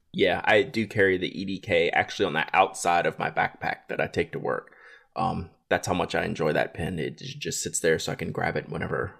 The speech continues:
whenever I need it. I, I love that pen. I think it's a good, good, um, portable pen. It's, it's, it's the right size, right feel, and everything. What I did is I,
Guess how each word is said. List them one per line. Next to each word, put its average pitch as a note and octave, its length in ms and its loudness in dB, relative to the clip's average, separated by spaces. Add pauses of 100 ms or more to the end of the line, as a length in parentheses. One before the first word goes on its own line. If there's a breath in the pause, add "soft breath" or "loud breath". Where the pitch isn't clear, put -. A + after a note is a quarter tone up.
whenever D#2+ 320 -4
I - 60 -4
need E2+ 180 -6
it. - 100 -4
I, - 140 -2 (140)
I - 60 -2
love - 180 -4
that - 160 -4
pen. - 100 -6
I - 60 -4
think D#2+ 160 -8
it's - 140 -8
a - 40 -14
good, - 220 -6 (1400 loud breath)
good, C#3+ 320 8 (400 loud breath)
um, F#2+ 420 4 (420 loud breath)
portable G#2 520 8 (240 loud breath)
pen. F2+ 340 0
It's, - 240 -4
it's, - 260 -2
it's - 180 -6
the E2+ 100 -2
right F2 240 0
size, E2 300 -4
right - 160 0
feel, E2 180 -2
and E2 100 -2
everything. E2+ 460 -2 (420 loud breath)
What G2+ 140 6
I F3 120 10
did A2 260 10
is F2 140 2
I, C3 280 6